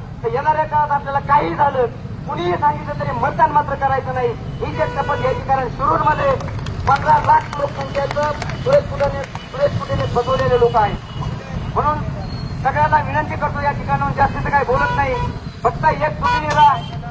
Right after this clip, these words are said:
महेश भाई असेल, महेश डोंगर सर असतील, बाप्पू असतील, अक्षय भाऊ असेल,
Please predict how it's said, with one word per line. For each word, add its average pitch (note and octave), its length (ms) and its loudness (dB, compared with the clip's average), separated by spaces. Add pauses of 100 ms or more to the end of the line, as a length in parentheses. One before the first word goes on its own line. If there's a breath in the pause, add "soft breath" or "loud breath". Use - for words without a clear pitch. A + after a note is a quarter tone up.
(400)
महेश C#4 220 0
भाई C#4+ 160 0
असेल, A#4+ 420 2
महेश D4 180 -2
डोंगर C#4 240 -4
सर C4+ 180 -4
असतील, C#4 400 0
बाप्पू C#4 280 0
असतील, C#4 400 0
अक्षय A#4 280 0
भाऊ B4+ 260 2
असेल, C4+ 440 -4